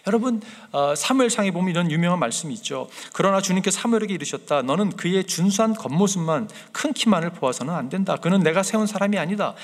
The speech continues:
나는 사람이 판단하는 것처럼 그렇게 판단하지 않는다.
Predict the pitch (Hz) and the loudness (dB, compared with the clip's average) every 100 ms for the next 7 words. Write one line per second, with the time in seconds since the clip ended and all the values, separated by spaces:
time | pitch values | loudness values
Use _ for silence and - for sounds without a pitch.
0 | - - 147 185 214 - 240 240 240 240 | -16 -4 0 2 0 0 0 0 -2 -2
1 | 240 226 208 196 - 165 202 196 - - | 0 2 2 -2 -4 -2 -2 -2 -6 -16
2 | - 160 170 - 226 220 196 175 185 120 | -6 -4 -2 -2 0 2 2 0 -2 -2
3 | 151 196 165 117 | 0 0 0 -4